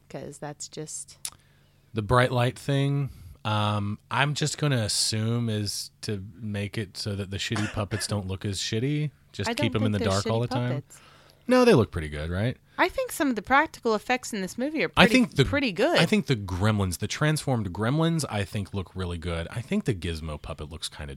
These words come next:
Speaker 2: shitty. Like, he's,
Speaker 1: Are,
Speaker 2: he's,
Speaker 1: are,
Speaker 2: he's
Speaker 1: are you making fun of Gizmo?
Speaker 2: He's adorable, but, like, the skin, like, the, like, the s-, the fleshy parts, like the mouth and the nose and stuff, look really like clay. Like, it's, <sighs> are, why are you so sad?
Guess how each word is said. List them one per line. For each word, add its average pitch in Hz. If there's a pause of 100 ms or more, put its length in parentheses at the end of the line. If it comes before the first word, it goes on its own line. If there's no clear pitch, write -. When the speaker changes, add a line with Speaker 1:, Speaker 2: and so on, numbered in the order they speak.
(120)
Speaker 2:
shitty. - (1300)
Like, 160
he's, 214
Speaker 1:
Are, 262 (240)
Speaker 2:
he's, -
Speaker 1:
are, 247 (140)
Speaker 2:
he's -
Speaker 1:
are 233 (100)
you 311
making 349
fun 285
of 247
Gizmo? 262
Speaker 2:
He's 196
adorable, 123
but, 104
like, 107
the 104
skin, 139
like, 120
the, 101
like, 104
the 101
s-, - (100)
the 95
fleshy 120
parts, 160
like 110
the 101
mouth 98
and 113
the 95
nose 98
and 120
stuff, -
look 101
really 87
like 82
clay. 78
Like, 76 (100)
it's, - (600)
<sighs> -
are, 139
why 143
are 185
you 208
so 196
sad? 110